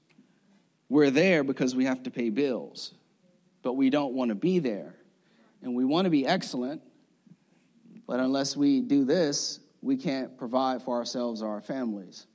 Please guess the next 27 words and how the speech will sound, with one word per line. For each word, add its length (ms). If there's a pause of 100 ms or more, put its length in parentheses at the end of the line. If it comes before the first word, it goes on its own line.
(840)
Um, 380
maybe 280
it's 140
our 120
finances. 920 (100)
Maybe 300
we've 400
made 280
some 340
decisions 680
in 100
the 60
past, 580 (680)
and 100
now 160
today 280
our 120
credit 440
is 160
affected. 540 (720)
Now 240
we're 240
in 320
debt 340
over 240
our 160
heads, 640